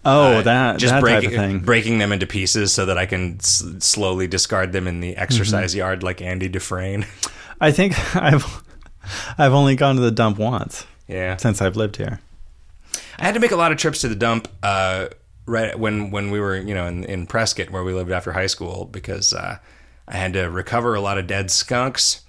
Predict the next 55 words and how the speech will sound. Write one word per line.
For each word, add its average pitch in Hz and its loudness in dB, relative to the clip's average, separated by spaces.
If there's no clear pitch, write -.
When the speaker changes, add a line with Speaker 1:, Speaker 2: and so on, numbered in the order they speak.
Speaker 2:
and 95 -4
then 92 -4
drive 90 -4
them, 90 -6
uh, 90 -10
drop 107 -8
them 92 -10
off 101 -10
at 120 -12
the 98 -8
dump 95 -10
and 92 -14
pay 131 -2
Speaker 1:
Why, 127 0
Speaker 2:
the 90 -6
Speaker 1:
yeah, 123 -2
why 123 0
didn't 127 2
you 123 2
just 117 -2
bury 123 0
them? 101 -4
Speaker 2:
six - -2
dollar 95 -4
dead 90 -6
Speaker 1:
Like 117 2
in 107 2
Speaker 2:
animal 101 2
Speaker 1:
a, - 0
Speaker 2:
fee. 101 -4
Speaker 1:
a 139 -8
mass 110 0
grave. 107 -4
Speaker 2:
I - -8
guess 151 0
I 95 0
should 117 -2
have. 82 -4
Uh, 110 0
we 127 2
didn't 139 0
wanna 127 0
contaminate 101 -2
the 92 -6
drinking 95 -6
water 95 -10
with - -14
poisoned - -10
skunks. - -4
Speaker 1:
I, 123 -2
I 110 -2
don't 107 0
think 107 -2
that 101 -2
happens. 104 -4